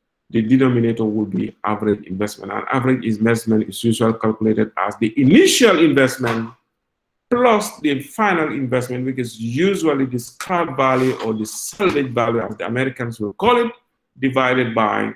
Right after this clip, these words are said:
two. It's that simple. So these are the two methods. But in exams,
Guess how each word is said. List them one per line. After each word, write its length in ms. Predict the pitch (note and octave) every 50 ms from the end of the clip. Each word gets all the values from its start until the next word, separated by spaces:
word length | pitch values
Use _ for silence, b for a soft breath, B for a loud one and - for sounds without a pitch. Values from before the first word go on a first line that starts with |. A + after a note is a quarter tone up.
| _ _ _ _ _ _
two. 240 | - A#2 - - - _ _ _ _ _ _ _ _ _ _ _ _ _ _ _ _ _ _ _ -
It's 120 | G#2+ G#2+
that 140 | - A2 A2
simple. 340 | A2 - - G#2 G2 F#2+ F#2
So 160 | - - A#2
these 200 | B2 C#3+ D3 C#3
are 100 | A#2+ A#2
the 120 | B2 A#2+ A#2+
two 120 | C3+ C3
methods. 240 | A#2+ A2 G#2+ G#2+ G#2+
But 240 | A#2+ C3+ C#3 - -
in 120 | F3+ F3
exams, 1000 | E3+ E3 C#3 C3+ D#3 G3+ C4 C#4+ A3 F3+ E3+ E3+ F3 F3 - - - - -